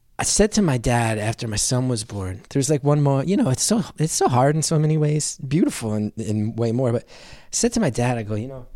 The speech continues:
one thing that's bumming me out is, like, I was so old when I had my son."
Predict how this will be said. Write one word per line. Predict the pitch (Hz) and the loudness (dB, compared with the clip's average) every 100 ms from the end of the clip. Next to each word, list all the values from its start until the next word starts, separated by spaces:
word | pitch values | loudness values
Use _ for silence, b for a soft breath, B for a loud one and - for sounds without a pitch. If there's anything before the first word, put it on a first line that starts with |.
| - - - | -20 -20 -18
one | 143 175 | -16 -4
thing | 247 233 | 0 2
that's | 165 | 0
bumming | - 135 139 | -2 -2 0
me | 120 110 | -2 -2
out | 127 160 - | 0 2 0
is, | 117 - | -2 0
like, | 104 - | -2 -2
I | 120 | -2
was | 110 | 0
so | - 160 147 | 2 2 2
old | 104 139 147 - | 2 4 4 2
when | 117 | -2
I | 104 | -2
had | 113 113 | -2 -4
my | 101 | -4
son." | - 156 143 113 104 | -2 0 0 0 -4